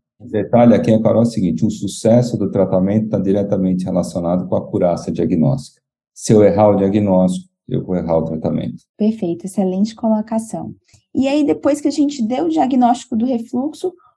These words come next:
Speaker 2: outra coisa que acon-, que con-, acontece comumente é o paciente não responder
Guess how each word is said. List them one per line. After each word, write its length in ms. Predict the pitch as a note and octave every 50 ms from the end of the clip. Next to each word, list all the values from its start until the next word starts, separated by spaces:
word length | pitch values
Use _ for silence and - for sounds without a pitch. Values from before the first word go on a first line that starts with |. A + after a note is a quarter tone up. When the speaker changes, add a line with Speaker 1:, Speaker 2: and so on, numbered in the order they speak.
| _ -
Speaker 2:
outra 300 | - C4 C4+ - D4 C#4+
coisa 320 | C#4+ D4+ C4 B3+ B3 C4+
que 100 | - E4
acon-, 380 | D4 C#4 - - - - - A3
que 180 | A3 - B3
con-, 260 | A#3+ - C#4 C4 C4+ B3+
acontece 640 | - A3+ A3+ - A#3+ B3 B3 B3+ C4 D#4+ D#4 - - -
comumente 880 | - B3+ A3+ A3+ A3 G#3 G#3+ A#3+ C#4+ G4 F#4 D#4+ - - G3+ G#3+ - _
é 140 | - B3
o 80 | C4 B3+
paciente 640 | - C4 C#4 C#4+ - D4+ C4+ C#4 C#4+ C#4+ - D#4
não 240 | C4 C4 C4+ C#4+ D#4
responder 800 | F#4 F4+ F#4+ F4+ - - - D#4 D4+ D4 B3+ A#3+ A#3 B3 D4 F#4